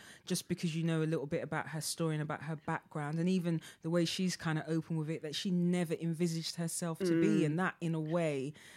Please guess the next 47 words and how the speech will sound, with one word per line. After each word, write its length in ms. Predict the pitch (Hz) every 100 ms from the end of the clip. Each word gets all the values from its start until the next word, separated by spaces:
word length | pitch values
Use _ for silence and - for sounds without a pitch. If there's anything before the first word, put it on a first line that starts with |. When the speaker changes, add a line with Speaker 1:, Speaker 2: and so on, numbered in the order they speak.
| -
Speaker 1:
kinda 260 | - 170 160
just 200 | 165 170
makes 260 | 170 165 160
my 300 | 170 190 185
heart 320 | 175 160 -
sing, 320 | - 165 151
just 160 | 160 175
knowing 320 | 170 165 160
that 140 | 156
she's, 360 | - 160 143 - - - -
she's 220 | 160 -
having 460 | - 202 190 175
that 180 | 160 -
life 300 | 156 151 -
experience, 680 | 160 - - 160 147 147 143
'cause 140 | 156
Speaker 2:
Yeah. 80 | 175
Speaker 1:
that 80 | 139
must 180 | 165 -
just 200 | 175 -
be 160 | 170 160 _ - 190 180 175 170 - 156
amazing 760 | 165 180 185 165 156 117 123 -
Speaker 2:
Just 160 | - 151
Speaker 1:
for 40 |
Speaker 2:
thinking, 260 | 160 147 160
Speaker 1:
someone 460 | 147 165 156 147 147
like 200 | 147 123
her. 160 | 147 135 156
Speaker 2:
Jesus, 440 | 165 151 139 -
you 60 | 143
know, 100 | 139
at 60 | 139
the 80 | 143
start 280 | - 151 139
of 40 |
the 100 | 151
year, 340 | 147 143 139 -
I 100 | 139
would, 160 | 143
can 140 | - 151
you 60 | 151
imagine 320 | 147 147 143
I 60 | 143
was 220 | 143 -
on 360 | 143 143 139 135 _ _ _ _ _
this, 360 | 147 147 - - _
this 340 | 160 147 -